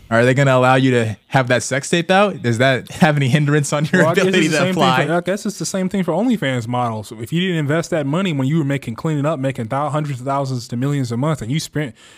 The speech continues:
Speaker 2: you fucked off all that money, every time you get a job, we say, "Oh, uh, uh,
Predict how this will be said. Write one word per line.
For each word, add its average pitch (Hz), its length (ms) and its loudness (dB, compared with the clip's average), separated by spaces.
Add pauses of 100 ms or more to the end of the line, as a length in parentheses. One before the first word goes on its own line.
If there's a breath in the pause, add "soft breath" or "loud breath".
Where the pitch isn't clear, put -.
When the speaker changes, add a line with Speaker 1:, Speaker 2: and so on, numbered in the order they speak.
(160 soft breath)
Speaker 2:
you 156 100 -4
fucked 170 300 -2
off 160 160 -2
all 156 100 2
that 151 140 0
money, 170 340 -2 (400 soft breath)
every 151 180 -2
time 170 220 -2
you 170 60 0
get 165 100 -2
a 151 60 0
job, 170 340 0
we 165 80 0
say, 165 260 -2
"Oh, 160 280 0
uh, 131 320 -2 (400 soft breath)
uh, 120 280 -6